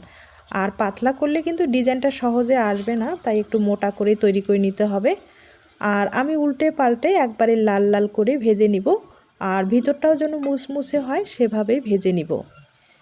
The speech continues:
অনেকেই আছেন তেলটা কিন্তু পছন্দ করেন না, তারা কিন্তু ভাপ দিয়ে খেতে পারেন। আর যারা মুখরোচক খেতে চান তারা কিন্তু এভাবে তেলে ভেজে খেতে পারেন। আর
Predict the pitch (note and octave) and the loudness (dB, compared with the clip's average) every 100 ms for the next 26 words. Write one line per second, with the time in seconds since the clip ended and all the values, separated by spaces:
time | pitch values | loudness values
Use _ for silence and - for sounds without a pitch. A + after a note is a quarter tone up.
0 | - - - - C4 D4 D4 D#4+ D4+ C4+ | -20 -20 -18 -4 -2 -2 -4 -4 -2 -4
1 | D#4+ F#4+ - C4+ B3+ B3+ C4 C4+ C4+ C4 | -4 -4 -2 0 0 -2 -4 -6 -6 -4
2 | B3+ A3+ B3 B3 B3+ B3+ A3+ G#3 D4 A4 | -2 -2 -2 -2 0 0 -2 -2 -4 -8
3 | - - - C4+ C#4 C4+ C#4 E4 F4 A#3+ | -16 -20 -8 -4 -2 -4 -8 -6 -4 0
4 | A#3 G#3 A#3 A#3+ B3 A#3+ A#3+ A#3+ G3 E4+ | 0 0 0 0 0 0 0 0 -2 -4
5 | G#4 - - - - G3 G3 G3 C#4 D#4 | -6 -16 -20 -12 -4 -2 -2 -2 -4 -4
6 | C#4+ C#4 D4+ D4 D#4 D#4 - C4 C4+ C4+ | -6 -4 -4 -4 -6 -6 -4 0 -2 -2
7 | B3 F#4 - A3+ A3 A#3+ A3 A#3+ A3+ G#3 | -6 -4 -2 -2 -2 -4 -2 0 0 -2
8 | G#3+ D4 - B3 A3 G#3+ G#3 G3 D#4 - | -4 -4 0 0 2 0 0 -4 -4 -4
9 | A#3 G3+ F#3 E3+ D#3+ F3+ - - - - | -2 -2 0 -2 -4 -10 -20 -20 -20 -20
10 | _ _ - - - G#3+ G#3 | _ _ -20 -16 -6 -2 -2